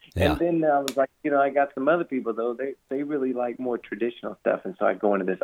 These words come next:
Speaker 2: operatic version of that song. And, you know, of course,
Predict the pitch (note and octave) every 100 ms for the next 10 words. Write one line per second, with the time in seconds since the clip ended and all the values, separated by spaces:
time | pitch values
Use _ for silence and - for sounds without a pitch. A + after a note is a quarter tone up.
0 | - G2 - F#2 F#2+ G#2+ - F#2 F2+ F2+
1 | F2 F2 - F#2+ F2+ F2+ _ - - -
2 | C3 C3 - E3+ F3 D#3 - F3